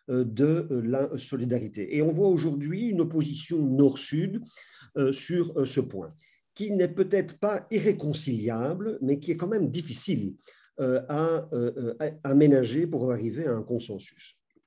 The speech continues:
Les choses se corsent et deviennent beaucoup plus compliquées, puisque suite à la crise de deux mille quinze de deux mille seize et le lancement du mécanisme de relocalisation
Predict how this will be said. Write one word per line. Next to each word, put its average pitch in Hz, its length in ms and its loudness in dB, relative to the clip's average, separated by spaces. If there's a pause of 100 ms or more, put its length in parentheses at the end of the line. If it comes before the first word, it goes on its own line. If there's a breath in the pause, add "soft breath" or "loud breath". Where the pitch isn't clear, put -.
Les 120 120 -2
choses 247 240 -2
se - 140 0
corsent 156 540 -2
et 107 140 -4
deviennent 120 320 0
beaucoup 185 240 -2
plus 117 140 -6
compliquées, 113 720 -4 (460 loud breath)
puisque 127 240 -8
suite 247 280 -4
à 175 40 0
la 151 120 2
crise 123 500 -6
de 104 220 -6
deux 131 160 0
mille 120 240 2
quinze 113 380 -4
de 95 280 -8
deux 101 160 -4
mille 131 180 0
seize 190 300 -2
et 135 60 0
le 131 100 2
lancement 156 640 -2 (420 loud breath)
du 131 100 0
mécanisme 143 600 2
de 117 100 -4
relocalisation 131 1300 0